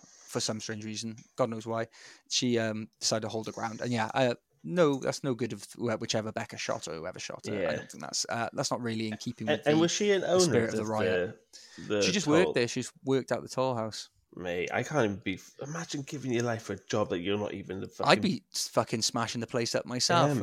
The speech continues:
Speaker 1: then
Speaker 2: mate.
Speaker 1: going, "I can't believe this is happened. I
Speaker 2: <laughs>
Speaker 1: guess I'll
Speaker 2: Yeah.
Speaker 1: have to have a day off now, won't I, for a bit?"
Speaker 2: <laughs> I'd be, if,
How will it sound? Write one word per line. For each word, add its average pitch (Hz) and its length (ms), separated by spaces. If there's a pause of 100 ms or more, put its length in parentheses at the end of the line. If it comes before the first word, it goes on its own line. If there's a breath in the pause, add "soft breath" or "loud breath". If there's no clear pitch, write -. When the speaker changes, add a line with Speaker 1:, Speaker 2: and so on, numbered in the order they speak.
Speaker 1:
then 120 160
Speaker 2:
mate. 117 40
Speaker 1:
going, 117 240
"I 135 80
can't 110 280
believe 139 340
this 127 200
is 104 80
happened. 131 400
I 131 140
Speaker 2:
<laughs> 120 60
Speaker 1:
guess 135 200
I'll 127 100
Speaker 2:
Yeah. 117 40
Speaker 1:
have 113 100
to - 40
have 113 80
a 117 60
day 127 160
off 147 220
now, 117 180
won't 143 120
I, 113 80
for - 140
a 123 100
bit?" - 220
Speaker 2:
<laughs> - 40
I'd 156 220
be, 156 120
if, 180 220